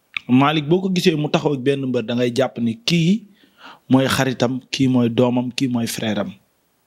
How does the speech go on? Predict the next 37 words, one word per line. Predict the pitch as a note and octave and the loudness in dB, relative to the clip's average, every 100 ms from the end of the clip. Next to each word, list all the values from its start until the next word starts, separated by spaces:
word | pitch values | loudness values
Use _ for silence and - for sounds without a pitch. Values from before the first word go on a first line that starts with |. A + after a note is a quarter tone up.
| _ _ - - | _ _ -20 -2
Te | A#2+ | 2
ndeysaan, | C3 C#3+ C3+ B2 | 4 2 0 0
ni | C#3 | 2
mu | F3+ | 4
mel | F#3+ F3+ | 4 4
ak | D#3 | 2
mbër | C#3+ C#3+ | 0 -2
moomu, | C3+ B2+ A#2+ | -2 -4 0
noonu | A#2 B2 | 2 2
la | B2 | 2
mel | A#2 A2+ | 0 -2
ak | A2 | -2
mbër | A#2 A#2 | 0 2
yëpp. | A#2 B2 - - | 2 0 -4 -4
Te | B2 | 0
loolu | D3 F3 | 2 2
la | |
ñuy | D#3+ C#3+ | 0 0
séentu | B2+ C#3 A#2 A#2 | -2 -2 -2 -2
ci | G#2+ | -2
moom. | G#2 - _ _ _ _ _ - - - | -2 -4 _ _ _ _ _ -18 -18 0
Des | C3 D#3 | 2 4
fois, | E3 | 2
mbër | D3 D3+ D#3 | 0 0 0
daanu | C3+ C#3 C3+ | 0 0 -2
sax | B2 B2+ - - - | -4 -6 -8 -12 -4
ci | C#3 | 0
làmb. | C3 A2+ F#2+ - _ _ _ - - - - | 0 0 -4 -10 _ _ _ -20 -18 -18 -8
Rawatina | - B2 B2+ B2+ A#2+ | 2 2 4 0 0
ci | C#3+ | 0
lutte | C#3+ D3 | -2 0
traditionnelle | C#3+ C3+ B2+ A#2+ A#2+ A2+ | 0 -2 -2 -4 -2 -4
bi, | G#2+ A2+ | -6 -2
ñëw | C3 B2 | 0 0
ci | - | 0
table | - B2 A2+ A2 | 0 0 -2 -6
bi, | A#2 | -6